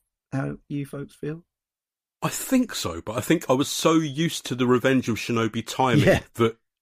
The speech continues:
Speaker 2: I can't really tell, 'cause, uh, uh, when I first played Shinobi three, I thought the timing of it was off, but I know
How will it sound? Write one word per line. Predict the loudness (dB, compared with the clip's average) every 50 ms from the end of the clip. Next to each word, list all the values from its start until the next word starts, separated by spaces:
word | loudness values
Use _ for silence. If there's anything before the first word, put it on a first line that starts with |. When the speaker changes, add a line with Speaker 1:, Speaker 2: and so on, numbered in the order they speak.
| _ _ _ -6
Speaker 2:
I | -4 -4
can't | -4 -6 -10 -4 -2 0 0 0 0 2
really | 4 4 4 4 0
tell, | -2 -2 -2 -2 -2 -2 -4 -8 _ -6
'cause, | -6 -6 -6 -6 -10 _ -2
uh, | -2 -2 _ _ _ -2
uh, | 0 0 2
when | 4 4 2
I | 2 2
first | 4 4 4 2 2 0
played | -2 -2 -2 -2
Shinobi | -6 -10 -8 -4 -4 -4 -2 -4 -8 -10
three, | -10 -10 -10 -8 -8 -10 _ _ _ _ _ _ _ _ _ _ _ _ _ _ _ _ _ 0
I | 0 0
thought | 0 0 0 2 2 2 2
the | 0 -2
timing | -2 2 2 2 2 2 2 2
of | 2 0 0
it | 0 0
was | -2 -2 -2 -2 0
off, | 0 0 0 0 -6 -20 -20 _ _ -20 -20 _ _ _ _ _ _ _ _ -2
but | 0 2
I | 2 2
know | 4 4 4 6 6 4 4 2